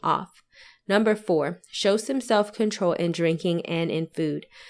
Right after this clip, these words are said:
For the next first date tips for women, you probably need to limit the alcohol. I'm not saying that you can't drink, but you must limit your drinking. Drinking too much can make you do and say things that you would not do under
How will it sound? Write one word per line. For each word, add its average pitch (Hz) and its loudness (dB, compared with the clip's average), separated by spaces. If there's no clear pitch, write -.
For 208 4
the 196 4
next 196 2
first 226 0
date 214 2
tips 175 -4
for 185 -2
women, 160 0
you 160 -2
probably 214 0
need 294 0
to - -4
limit 180 0
the - 0
alcohol. - -4
I'm 190 4
not 269 2
saying 190 2
that 170 0
you 160 -4
can't - 0
drink, 147 -6
but - -4
you 196 0
must 220 0
limit 185 2
your 143 -2
drinking. 143 -6
Drinking 233 0
too - -4
much 269 2
can 196 0
make 165 0
you 185 -4
do 165 0
and 160 -4
say 160 0
things 156 -4
that - -6
you 185 -2
would 170 -2
not 156 0
do 165 -4
under 151 -4